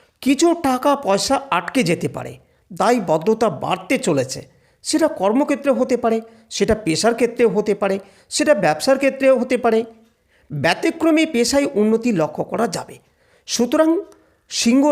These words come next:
রাশি এবং তার তিন নক্ষত্র সম্পর্কে একটা সাধারণ ধারণা আপনাদেরকে দিলাম। বছরের শেষের দিকটা বড় পরিবর্তন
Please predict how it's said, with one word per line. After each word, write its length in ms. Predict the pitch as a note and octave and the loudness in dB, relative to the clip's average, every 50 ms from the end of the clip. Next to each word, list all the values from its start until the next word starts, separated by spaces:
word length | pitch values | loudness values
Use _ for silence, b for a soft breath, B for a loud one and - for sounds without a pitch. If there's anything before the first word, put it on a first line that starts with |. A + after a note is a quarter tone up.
| C4 G#3 | 2 2
রাশি 300 | E3 E3 - - B3+ A3+ - - - - _ - | 0 0 0 -2 -2 -2 -4 -8 -12 -16 _ -4
এবং 120 | E3+ F#3+ A#3+ B3+ B3 | -2 0 0 0 0
তার 120 | B3 A#3 A#3 A#3 - | 0 -2 -2 -4 -4
তিন 160 | G3 G3 G3+ G3+ F3 | -4 -2 -2 0 -2
নক্ষত্র 340 | F#3+ F#3+ - G#3 G#3 - G#3+ G3+ - | -4 -2 -4 -6 -4 -4 -6 -6 -4
সম্পর্কে 460 | - E3 D#3 D#3 - G#3+ G#3 - C4+ C#4 C#4 C#4 B B B B B B B B - | -8 -8 -6 -2 -2 -4 -2 0 0 -2 -2 -4 B B B B B B B B -12
একটা 180 | F3+ - F#3+ E3+ - - | -6 -4 -4 -4 -4 -2
সাধারণ 380 | F3 D#3+ E3 F3 G3 B3+ C4+ B3+ - B2 | -2 0 0 2 2 2 0 0 -2 -2
ধারণা 300 | C3+ C#3+ E3 D#3 D3+ B2+ C3 b b b b b b b b - | -2 -2 0 0 0 -2 -6 b b b b b b b b -4
আপনাদেরকে 520 | D#3 D3+ - - F3+ E3 F3+ E3 - - A#3+ F#3 | -4 -4 -2 -2 0 0 0 -2 -2 -4 -2 -2
দিলাম। 220 | E3 C3+ B2 - - _ _ _ _ _ _ _ _ b b b b b b b b b b | -2 -6 -6 -10 -12 _ _ _ _ _ _ _ _ b b b b b b b b b b
বছরের 440 | D#3+ F3+ G#3+ A3 C#4+ D4+ D#4+ E4 D#4+ D#4+ | 0 0 2 2 2 2 2 2 2 2
শেষের 300 | - C4 C4 C4 D4+ D4+ A3+ F#3+ | 0 0 2 2 0 0 0 0
দিকটা 260 | B3 B3 B3 - C#4+ C#4+ C#4 - G3+ F3+ D#3 - | -2 -4 -2 -2 -2 -2 0 -2 -6 -8 -4 -2
বড় 180 | E3 F3+ A3 C4 C4 B3+ - | 0 2 4 2 2 2 0
পরিবর্তন 440 | G#3+ A3+ G#3+ A#3 A3+ A3+ - A#3+ | 0 2 2 0 -2 0 0 -2